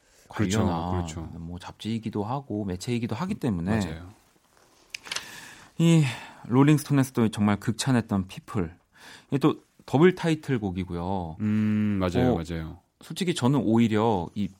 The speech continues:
Speaker 2: 발-, 발표하신 트랙의 양에 비해서, 어, 타이틀 수가
Speaker 1: 아.
Speaker 2: 또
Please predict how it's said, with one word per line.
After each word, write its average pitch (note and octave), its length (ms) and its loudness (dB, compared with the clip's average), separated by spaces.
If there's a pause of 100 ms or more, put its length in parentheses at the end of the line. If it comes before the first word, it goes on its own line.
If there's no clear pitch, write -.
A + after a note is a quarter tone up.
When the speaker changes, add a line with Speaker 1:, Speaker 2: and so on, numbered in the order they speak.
Speaker 2:
발-, F2+ 280 -6 (140)
발표하신 C3+ 560 -4
트랙의 A3 580 -2
양에 B2 300 4
비해서, A2 540 -2 (420)
어, C3 140 -4
타이틀 A3+ 420 -2
수가 E3+ 480 0
Speaker 1:
아. F#2+ 840 0
Speaker 2:
또 D#3 180 2